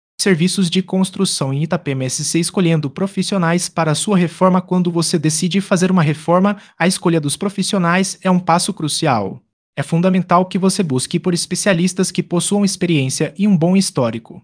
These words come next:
Aqui estão algumas dicas para ajudá-lo nessa escolha. Um. Verifique referências, pergunte a amigos ou familiares se conhecem bons profissionais. Dois.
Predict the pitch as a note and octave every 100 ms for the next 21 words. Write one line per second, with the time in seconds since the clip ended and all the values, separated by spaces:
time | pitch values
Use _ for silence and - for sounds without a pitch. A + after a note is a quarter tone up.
0 | _ _ - D3 E3+ F#3+ - G3+ G3 D#3+
1 | F3+ D#3+ D3 E3 E3+ - F#3+ G3 G#3+ C#3
2 | C3+ C3 C3 E3+ - - C3+ A2+ A2+ _
3 | B2 A2 A2+ _ _ _ C#3+ D#3 G#3 G3+
4 | F#3+ F#3 G3 E3 E3 C#3 - - F#3 E3
5 | D3 G3 G#3 C#3 D3 D#3 F3 - F#3 -
6 | D#3 F3 E3+ F#3 F#3 G3+ - F3 F3+ -
7 | G#3+ F3 G3+ G3+ G#3 G#3 G3+ F3+ D3+ A2
8 | F2 - - _ _ _ F#3 C3+ A#2+ -